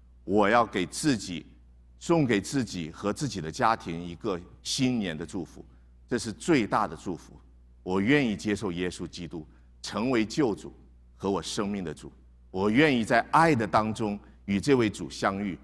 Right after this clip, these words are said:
领受他所，他给我的祝福，让我的，我和我的全家可以得到真正的喜乐和平安。”我们当中有这样的人吗？我们当中有这样的朋友吗？如果有的话，好不好？你也举起你的手，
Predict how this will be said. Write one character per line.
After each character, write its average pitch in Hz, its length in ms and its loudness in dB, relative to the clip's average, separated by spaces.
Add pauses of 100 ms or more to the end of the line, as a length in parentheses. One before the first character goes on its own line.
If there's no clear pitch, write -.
(200)
领 104 260 2
受 113 260 0
他 117 340 2
所， 92 240 -4 (240)
他 131 200 6
给 110 160 4
我 107 180 2
的 - 100 -14
祝 117 200 -4
福， 80 260 -12 (340)
让 123 220 4
我 101 180 2
的， 104 240 0
我 98 160 -2
和 92 140 -2
我 120 140 2
的 90 100 -6
全 90 320 -6
家 98 320 2 (360)
可 127 120 -2
以 110 60 2
得 101 120 0
到 110 160 2
真 139 380 2
正 131 220 0
的 92 100 -2
喜 82 300 -8
乐 90 120 -4
和 85 120 -8
平 76 240 -14
安。” 78 180 -8 (280)
我 107 120 0
们 131 120 0
当 151 180 6
中 151 180 4
有 104 220 4
这 147 140 2
样 123 100 6
的 101 80 0
人 82 160 -2
吗？ 87 180 -12 (200)
我 107 100 -2
们 110 80 -2
当 135 160 2
中 143 120 -2
有 113 140 2
这 101 140 -2
样 139 80 0
的 120 60 0
朋 87 220 -10
友 104 120 -2
吗？ 87 180 -6 (440)
如 113 120 0
果 120 140 2
有 107 180 2
的 87 100 -4
话， 98 280 0 (360)
好 107 120 0
不 113 80 0
好？ 123 80 2
你 107 140 2
也 120 160 2
举 95 160 -6
起 98 120 -8
你 80 120 -6
的 82 100 -10
手， 80 180 -12